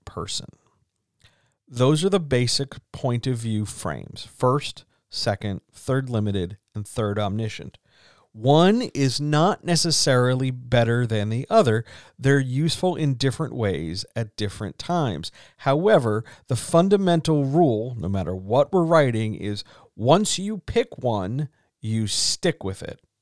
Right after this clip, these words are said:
And the reason you want to pick one and stick to it is so that the reader has the easiest time possible following the story, no matter what it is, no matter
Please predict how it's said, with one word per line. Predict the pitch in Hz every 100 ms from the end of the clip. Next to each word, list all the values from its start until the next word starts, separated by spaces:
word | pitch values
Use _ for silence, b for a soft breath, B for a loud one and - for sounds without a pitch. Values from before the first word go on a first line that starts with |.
| _ _ _ _ _ _
And | 135
the | 135
reason | 151 220 185 196
you | 170
want | 147 160 147
to |
pick | 113 - - -
one | 165 175 160 139
and | - 117
stick | 107 - - 220
to | - 98
it | 80 - B B B
is | - 135 123
so | 165
that | 139 123
the | 139
reader | 120 131 190 190
has | 165 147 127 139 -
the | 120 -
easiest | - 170 180 156 143 127 - _
time | - 151 135 123 113
possible | - 175 147 107 92 82 B B B
following | _ _ 107 131 147 143 135
the | 123
story, | 117 - 190 160 110 104 98 _ -
no | 127
matter | 135 127 117
what | 113 107
it | 98
is, | 90 87 -
no | - 107
matter | 107 98 95